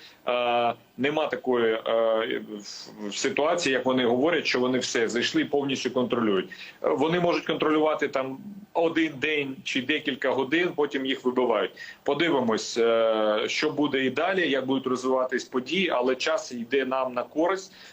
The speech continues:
тому що поки наші, е, Збройні сили тримають там лінію оборони і не дають можливості просуватись, то, ну, ми ж отримуємо так само зброю, і ми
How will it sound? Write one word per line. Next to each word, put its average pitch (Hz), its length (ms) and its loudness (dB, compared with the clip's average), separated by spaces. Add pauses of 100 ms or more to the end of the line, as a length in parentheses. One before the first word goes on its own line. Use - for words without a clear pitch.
тому 131 240 2
що 131 600 2 (200)
поки 143 300 0
наші, 135 380 0
е, 120 440 2
Збройні 127 340 0
сили 123 320 0
тримають 123 520 0
там 117 140 0
лінію 120 300 2
оборони 123 440 2
і 113 140 0
не 131 140 2
дають 131 260 0
можливості 120 500 -2
просуватись, 135 840 0 (400)
то, 123 100 0 (720)
ну, 135 120 0
ми 127 160 0
ж 131 120 -2
отримуємо 123 540 0
так - 180 -6
само 107 340 0
зброю, 120 600 2
і 110 260 0
ми 117 200 -2